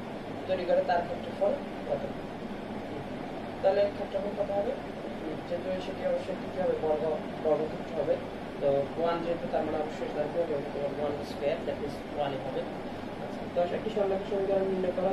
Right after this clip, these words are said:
যায় এত বিন্দু দিয়ে যায় ঢাল। হ্যাঁ, আমরা এখন মূল অঙ্কে চলে এসেছি। আহ, দেখি আমরা কি বলেছে। আহ, একটি সরলরেখা সমীকরণ নির্ণয় করা যা টু মাইনাস ওয়ান বিন্দু দিয়ে যায় এবং ঢাল হচ্ছে কি, আহ,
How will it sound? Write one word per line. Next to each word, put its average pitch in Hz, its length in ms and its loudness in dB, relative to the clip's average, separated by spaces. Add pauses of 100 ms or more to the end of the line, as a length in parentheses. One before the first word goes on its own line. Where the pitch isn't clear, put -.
যায় 185 200 2
এত - 160 -2
বিন্দু 160 240 -4
দিয়ে - 160 -2
যায় 190 180 8
ঢাল। - 140 2 (160)
হ্যাঁ, - 160 -2 (400)
আমরা 165 200 2
এখন 180 180 2
মূল 165 180 4
অঙ্কে 156 220 0
চলে 160 200 0
এসেছি। - 280 -4
আহ, - 580 -4 (500)
দেখি - 260 -4
আমরা - 180 -2 (3250)
কি 185 160 -8
বলেছে। 170 260 0
আহ, - 840 -4
একটি - 220 -4
সরলরেখা 190 420 4
সমীকরণ 190 380 2 (160)
নির্ণয় 185 300 0
করা 190 160 8 (100)
যা 180 80 6 (240)
টু 196 120 -4 (320)
মাইনাস 165 340 0
ওয়ান 190 200 8
বিন্দু 170 240 -2
দিয়ে 185 160 -2
যায় 190 160 6
এবং 175 100 4 (180)
ঢাল 160 280 -2
হচ্ছে - 260 -2
কি, - 80 -4
আহ, - 800 0